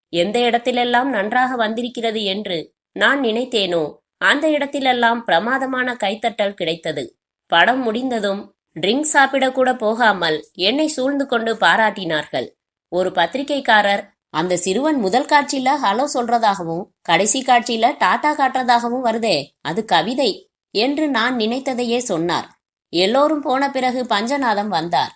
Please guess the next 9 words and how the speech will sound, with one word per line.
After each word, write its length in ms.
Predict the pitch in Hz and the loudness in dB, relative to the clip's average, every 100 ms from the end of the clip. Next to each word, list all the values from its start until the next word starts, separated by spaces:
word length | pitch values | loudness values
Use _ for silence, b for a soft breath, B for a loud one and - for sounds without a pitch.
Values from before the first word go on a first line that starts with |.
| _ | _
"ரொம்ப 340 | 165 180 240 320 | -2 0 0 2
நல்லா 320 | 196 202 294 | 2 2 2
வந்திருக்குது 460 | 247 220 220 220 | 2 0 -2 -2
படம், 360 | 208 170 196 196 - - | 0 2 2 0 -8 -6
நூறு 320 | 170 226 233 | -2 0 0
நாள் 240 | 190 277 | 0 0
ஹவுஸ்ஃபுல் 500 | 247 208 233 254 214 - | 0 0 -2 -4 -6 -6
நிச்சயம்" 520 | - 170 175 269 202 156 _ _ - | -4 -4 -2 0 0 -4 _ _ -4
என்றார். 480 | 208 208 156 131 | -2 -2 -2 -2